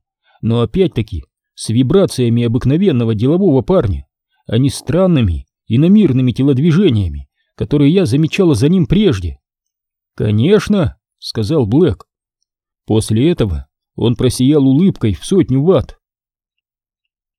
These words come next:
Я невольно уставилась на него, подмечая различия, пока не почувствовала на себе взгляд Йена. Затем я повернулась,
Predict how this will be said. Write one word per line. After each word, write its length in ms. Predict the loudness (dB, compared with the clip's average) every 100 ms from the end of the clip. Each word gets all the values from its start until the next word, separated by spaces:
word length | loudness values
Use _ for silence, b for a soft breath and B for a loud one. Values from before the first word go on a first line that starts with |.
| _ _ _ -14
Я 300 | -8 -4 -2
невольно 420 | 0 2 2 2
уставилась 640 | 0 -2 -2 0 0 0
на 60 | 0
него, 420 | 2 2 0 -6 _ _ _
подмечая 540 | -6 -2 -4 0 0 2
различия, 680 | 0 0 -2 -2 -6 -6 -10 _ _ _
пока 220 | -8 -4
не 100 | -2
почувствовала 720 | -2 -4 -4 -4 -2 0 2
на 120 | 2 0
себе 300 | -2 -2 -2
взгляд 420 | -2 0 0 0
Йена. 480 | -2 0 0 -4 -10 _ _ _ _ _ _
Затем 680 | -10 -4 -4 -2 0 0 -2 -8 _ _
я 240 | -4 -2 0
повернулась, 720 | 0 0 0 0 -2 -4